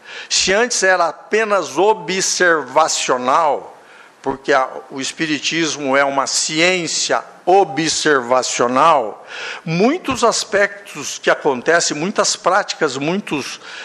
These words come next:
eventos, fenômenos que acontecem, que até então eram considerados observacionais, vocês estão percebendo que esse é um exemplo, já está se tornando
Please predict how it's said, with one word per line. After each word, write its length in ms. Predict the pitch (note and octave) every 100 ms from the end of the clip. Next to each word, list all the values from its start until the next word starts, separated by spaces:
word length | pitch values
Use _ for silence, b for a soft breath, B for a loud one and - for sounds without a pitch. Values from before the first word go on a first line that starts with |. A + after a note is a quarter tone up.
| B -
eventos, 760 | E3 B2 A2+ F#3 F#3+ - C3+
fenômenos 520 | - D#3+ E3 E3+ D3
que 80 | -
acontecem, 920 | D#3 - C#3+ B2 D3+ F#3+ F3 - A2+ G2+ B B -
que 100 | F3
até 300 | E3 - G3+
então 380 | A3 G#3+ F#3 E3+
eram 140 | E3
considerados 960 | D#3 D#3 D3 E3 C#3 C#3+ D#3 C#3+ B2 B2
observacionais, 1700 | G3 F#3+ D#3+ E3 - E3+ D3 C3 C#3 - C#3 B2 B2 F3+ F#3+ C3 G#2+
vocês 380 | B2+ - D3+
estão 200 | - E3
percebendo 920 | D3+ E3+ D3+ - C#3 A#2 D#3+ A3 D3 A#2 B B -
que 140 | D3+
esse 280 | F3 D#3+ F3
é 40 |
um 60 | D#3
exemplo, 560 | D3 A#2 F#3+ A3+ F3
já 280 | C#3+ D#3+ G3
está 480 | G3 - - F3+ G3+
se 220 | - A#3+
tornando 920 | - G#3+ G#3 F#3 F3 F#3+ A3 G3+ B3+